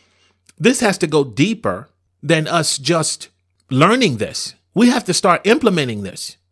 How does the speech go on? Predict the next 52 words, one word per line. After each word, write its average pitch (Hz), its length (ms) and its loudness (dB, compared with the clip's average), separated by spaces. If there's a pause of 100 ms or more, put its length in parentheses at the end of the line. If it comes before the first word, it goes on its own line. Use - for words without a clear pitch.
(360)
And 160 120 0
don't 208 180 0
tell 226 160 2
me 220 120 0
it 147 80 -2
can't 160 220 -4
be 147 140 -2
implemented. 135 420 -2 (200)
"Well, 208 100 6
you 214 120 6
know, 196 100 6
D 196 180 2
M 190 80 2
G, 202 160 -2
man, 196 160 0
it's, 202 200 -4 (200)
it's, 196 220 2
it's, 202 220 -6 (280)
you 202 100 2
know, 175 80 2
we've 196 200 2
been 196 140 2
living 196 180 0
under 180 160 0
this 180 160 -2
forever." 151 480 0 (400)
And 175 160 2
it's, - 200 -4
see, 202 180 -4
that's 190 280 -2
that - 240 -6
type 170 260 -4
of 151 80 -2
mentality 139 800 -4 (320)
that 151 200 0
causes 156 420 0
even 147 260 -2
more 143 540 2 (240)
tyranny 156 460 0
to 113 80 -12
come 151 240 -4
on 170 180 -2
us. - 360 -12 (440)
Though 214 240 4
the 226 140 2
ship 220 280 2
is 143 140 -4
large, 139 540 0 (320)
there's 170 180 -2
a 151 60 -2
small 175 420 2
rudder. 139 320 -2